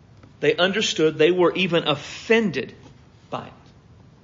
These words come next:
That's just one of many of the claims Jesus made, and we could see the people understood it.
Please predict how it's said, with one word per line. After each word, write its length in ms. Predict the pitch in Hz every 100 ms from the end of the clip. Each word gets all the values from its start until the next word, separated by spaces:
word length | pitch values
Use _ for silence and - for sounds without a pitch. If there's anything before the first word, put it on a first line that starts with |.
| - -
That's 180 | - -
just 180 | 196 185
one 180 | 180
of 100 | 151
many 240 | 143 170 151
of 100 | 135
the 60 |
claims 380 | 135 185 175 135
Jesus 400 | - 160 147 131
made, 220 | 160 208 175
and 80 |
we 60 | 135
could 140 | 139
see 240 | - - 233
the 100 | -
people 300 | 185 170 156
understood 360 | 143 139 233
it. 60 | 208